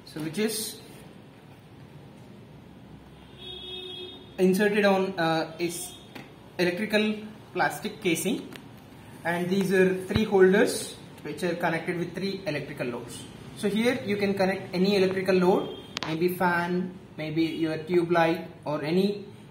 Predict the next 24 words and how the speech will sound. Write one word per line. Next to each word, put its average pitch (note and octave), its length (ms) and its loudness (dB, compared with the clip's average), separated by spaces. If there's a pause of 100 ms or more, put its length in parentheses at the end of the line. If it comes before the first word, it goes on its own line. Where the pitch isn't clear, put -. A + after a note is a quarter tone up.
(180)
any A#3 500 0 (120)
load G3 420 8
you F#3+ 80 6
are F#3 80 8
trying F3 300 2
to F#3 80 4
operate E3 400 2
in E3 100 0
your D#3+ 180 -2
home. E3 220 -6 (2250)
So G3+ 140 -2
this G3 180 6
is A3+ 100 2
my, A3+ 300 2 (160)
uh, E3+ 100 0
simple G3+ 440 0 (1600)
arrangement, G3 640 6 (100)
and F3+ 440 4 (300)
just B3 300 0
see A#3 160 0
the, A#3+ 180 -2
see - 220 -4
the A#3 120 0
connections F#3+ 840 2